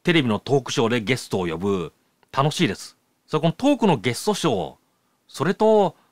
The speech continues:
最近の雑談ライブ、何が違うんだ？まずトークショー、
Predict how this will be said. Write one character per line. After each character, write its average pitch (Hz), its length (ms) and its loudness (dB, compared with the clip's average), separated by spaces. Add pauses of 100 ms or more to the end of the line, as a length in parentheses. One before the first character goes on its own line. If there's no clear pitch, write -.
(160)
最 - 280 -2
近 160 120 0
の 180 140 4
雑 110 280 -2
談 131 340 2
ラ 120 160 4
イ 92 40 0
ブ、 71 260 -14 (100)
何 110 300 0
が 233 100 2
違 185 320 2
う - 20 4
ん 120 60 2
だ？ 85 200 -4 (760)
ま 185 140 2
ず 131 120 -8
ト - 140 -2
ー 202 100 6
ク - 100 -8
シ - 100 0
ョ 85 180 0
ー、 - 20 -20